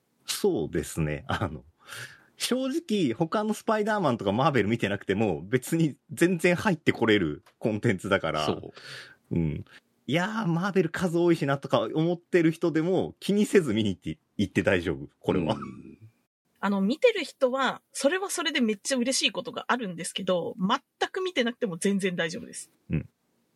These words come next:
Speaker 2: その凄さがこの作品にはあるっていうところで、まあ、もう興味のない人でも、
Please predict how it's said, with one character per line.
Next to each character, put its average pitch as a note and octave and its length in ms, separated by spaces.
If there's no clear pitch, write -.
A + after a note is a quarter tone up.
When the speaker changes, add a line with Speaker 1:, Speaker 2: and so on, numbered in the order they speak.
Speaker 2:
そ - 220
の G3+ 140
凄 D#3+ 340
さ D3+ 200
が D3 140
こ - 180
の C#3 260
作 - 320
品 G#2 240
に G2 100
は C#2+ 340
あ C#2+ 60
る - 160
っ - 20
て - 80
い - 140
う - 120
と - 140
こ - 140
ろ - 80
で、 - 120
ま B2+ 200
あ、 - 40
も - 80
う - 40
興 - 300
味 D#2 140
の D2+ 140
な E2 220
い G2+ 60
人 - 480
で - 120
も、 D3+ 420